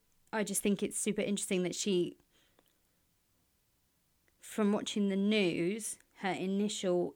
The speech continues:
instinct or what she gathers from that is to, Oh, if I need, if I'm want these things, I need to vote for Tory. But I'm like, do you, do you realise we've had a Tory government for, for the last ten years? And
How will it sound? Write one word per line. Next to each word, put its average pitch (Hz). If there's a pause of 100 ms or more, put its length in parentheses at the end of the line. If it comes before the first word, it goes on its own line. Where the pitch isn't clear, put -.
instinct 196
or 180
what 185
she 190
gathers 208
from 170
that 170
is 185
to, 175
Oh, 196
if 170
I 180
need, 180
if -
I'm 190 (460)
want 185
these 185
things, 202 (240)
I 185
need 180
to 196
vote 160
for 185 (140)
Tory. 190
But 160
I'm 180
like, 170 (200)
do 185
you, 190
do 190
you 190
realise 180
we've 175
had 175
a 170
Tory 185
government 180 (580)
for, 175 (840)
for 196
the 196
last 190 (120)
ten 196
years? 180 (500)
And 196